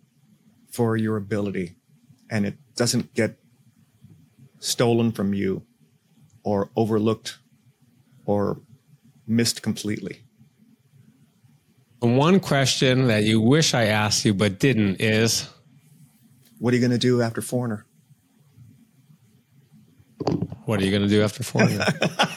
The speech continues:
Speaker 1: Well, that's not fair. I'm doing your job now. <laughs> Um,
Speaker 2: now I'm the guest and you're the host.
Speaker 1: <laughs>
Speaker 2: Hey,
Speaker 1: anyway,
Speaker 2: thanks for
Speaker 1: uh,
Speaker 2: having me on your show, Kelly.
Speaker 1: <laughs> Sure. Um, uh, I haven't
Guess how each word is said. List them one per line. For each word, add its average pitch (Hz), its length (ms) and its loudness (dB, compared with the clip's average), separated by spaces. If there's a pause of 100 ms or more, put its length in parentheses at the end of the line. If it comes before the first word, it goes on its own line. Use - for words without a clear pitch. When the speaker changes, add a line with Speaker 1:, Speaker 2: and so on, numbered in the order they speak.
(460)
Speaker 1:
Well, 214 100 4
that's 294 200 4
not 180 200 2
fair. 147 420 2 (840)
I'm 185 80 4
doing 233 180 6
your 208 120 6
job 143 180 6
now. 113 200 2 (240)
<laughs> 214 140 4 (760)
Um, 170 200 6
Speaker 2:
now 190 180 8
I'm 214 200 4
the 170 100 4
guest 127 400 2
and 135 80 4
you're 160 120 4
the 143 120 4
host. 120 400 6
Speaker 1:
<laughs> - 0 -
Speaker 2:
Hey, 160 260 4
Speaker 1:
anyway, 139 320 6
Speaker 2:
thanks 143 640 6
for 143 60 8
Speaker 1:
uh, - 20 8
Speaker 2:
having 175 220 6
me 165 80 6
on 160 100 4
your 156 100 4
show, 170 220 4
Kelly. 135 380 4
Speaker 1:
<laughs> 175 680 2
Sure. 190 400 2 (600)
Um, 143 320 4 (1400)
uh, 127 380 2
I 135 80 0
haven't 180 480 2